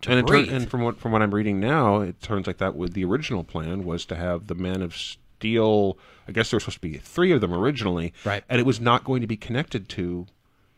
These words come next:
Speaker 2: the D C E U. It was gonna be like the Dark Knight series. It was gonna be, here's, here's Zack Snyder's three Superman movies,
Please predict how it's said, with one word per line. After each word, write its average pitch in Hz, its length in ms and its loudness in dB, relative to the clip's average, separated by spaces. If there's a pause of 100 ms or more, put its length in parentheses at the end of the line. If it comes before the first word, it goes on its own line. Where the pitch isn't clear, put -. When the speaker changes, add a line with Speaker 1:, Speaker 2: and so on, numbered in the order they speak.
(240)
Speaker 2:
the 101 80 0
D 101 180 0
C 101 160 -6
E 98 160 0 (160)
U. 92 80 0
It - 20 -4
was 95 140 -2
gonna 104 180 0
be 98 160 0
like 95 220 0
the 101 80 0
Dark 92 260 2 (260)
Knight 117 320 2
series. 78 360 -4
It - 20 -4
was 85 100 -6
gonna 95 100 -6
be, 87 140 -4 (320)
here's, 107 380 4 (160)
here's 120 320 2 (120)
Zack 113 280 4
Snyder's 123 500 2
three 120 240 -2
Superman 98 520 -2
movies, 80 440 -6